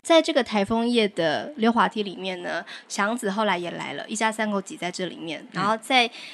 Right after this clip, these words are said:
Speaker 1: 这个儿子跑去买饮料的时候呢，就夫妻，就是一个前夫前妻，他们就躲在这里面嘛，
Speaker 2: 嗯。
Speaker 1: 就开始有了对话。
Speaker 2: 嗯。
Speaker 1: 这个阿布宽就说：“哎，こんなはずじゃなかった。原本不该是这样的。”然后前妻就说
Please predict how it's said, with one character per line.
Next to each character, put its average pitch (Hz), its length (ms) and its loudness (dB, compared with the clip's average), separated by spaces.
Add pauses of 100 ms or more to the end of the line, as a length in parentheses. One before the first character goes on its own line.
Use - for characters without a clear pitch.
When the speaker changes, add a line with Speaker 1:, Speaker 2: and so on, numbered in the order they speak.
(120)
Speaker 1:
这 254 160 2
个 214 280 4
儿 208 220 6
子 240 220 4
跑 190 200 -2
去 247 160 -2
买 196 120 2
饮 180 140 -2
料 196 140 2
的 170 100 0
时 - 180 -2
候 185 200 -4
呢， 165 280 -6
就 202 160 -2
夫 226 220 -4
妻， 208 300 -4
就 214 180 -4
是 226 100 -2
一 214 100 -4
个 175 200 -2
前 202 260 -2
夫 247 160 -2
前 180 260 -2
妻， 190 360 -4 (220)
他 233 80 2
们 226 100 0
就 233 80 4
躲 202 160 0
在 180 80 0
这 196 120 -2
里 170 120 -6
面 175 180 -8
嘛， 170 140 -8
Speaker 2:
嗯。 - 20 -10
Speaker 1:
就 190 80 -8
开 202 160 -2
始 190 120 -6
有 143 60 -4
了 - 100 -8
对 170 200 -6
话。 156 280 -6 (260)
Speaker 2:
嗯。 143 180 -6 (920)
Speaker 1:
这 254 180 2
个 208 340 2 (380)
阿 233 220 4
布 294 100 8
宽 240 180 6
就 220 120 6
说 208 280 4
：“哎， 196 280 0
こ 214 200 2
ん 220 40 2
な 220 120 2
は 202 80 0
ず 208 100 -6
じ 202 80 -4
ゃ 180 60 0
な 170 140 -4
か 156 200 -12
っ - 20 -16 (120)
た。 98 120 -8 (640)
原 220 120 6
本 226 120 6
不 208 80 0
该 190 160 2
是 190 100 -6
这 185 140 -4
样 156 180 -6
的。” - 180 -16 (640)
然 185 100 0
后 220 140 4
前 196 240 -2
妻 208 140 0
就 196 180 4
说 196 320 0